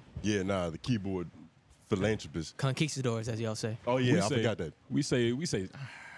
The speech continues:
Speaker 3: <sighs> we say some salacious things, but I don't think we're bad for society. I think we're better than most of these, uh,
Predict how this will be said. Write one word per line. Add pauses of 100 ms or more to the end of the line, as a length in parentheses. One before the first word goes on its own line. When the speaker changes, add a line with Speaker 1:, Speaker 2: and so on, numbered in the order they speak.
(100)
Speaker 3:
<sighs>
we
say
some
salacious
things,
but
I
don't
think
we're
bad
for
society. (880)
I
think
we're
better
than
most
of
these,
uh,